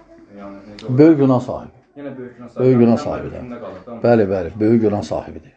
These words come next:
Speaker 1: Aydındır, Allah bağışlasın.
Speaker 2: Çünki namaz qılmamaq ən böyük günahlardandır. İbn Qeym deyir, rahimullah, hətta zinadan pisdir namaz qılmamaq.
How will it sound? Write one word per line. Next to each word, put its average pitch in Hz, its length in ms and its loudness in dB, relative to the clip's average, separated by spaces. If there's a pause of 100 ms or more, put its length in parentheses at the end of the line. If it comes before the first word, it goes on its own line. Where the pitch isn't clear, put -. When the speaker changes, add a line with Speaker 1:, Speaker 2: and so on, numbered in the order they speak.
(260)
Speaker 1:
Aydındır, 107 300 -20
Allah 104 200 -20
bağışlasın. - 440 -20
Speaker 2:
Çünki - 180 -4
namaz 139 260 4
qılmamaq 123 580 2
ən 131 140 4
böyük 120 180 4
günahlardandır. 95 720 -2
İbn 90 160 -10
Qeym 113 260 -2
deyir, 117 260 2 (640)
rahimullah, 120 420 2
hətta 131 140 -2
zinadan 117 480 2
pisdir 92 280 -8
namaz 78 240 -10
qılmamaq. 71 380 -16